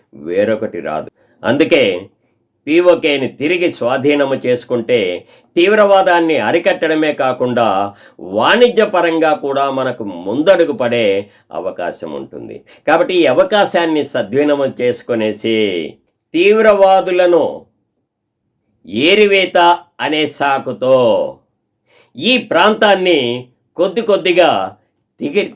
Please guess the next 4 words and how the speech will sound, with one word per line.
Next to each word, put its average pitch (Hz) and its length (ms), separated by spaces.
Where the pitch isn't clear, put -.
తిరిగి 190 380
ఆక్రమించుకోమనేసి 139 1400
మన 139 160
ప్రభుత్వాన్ని 135 600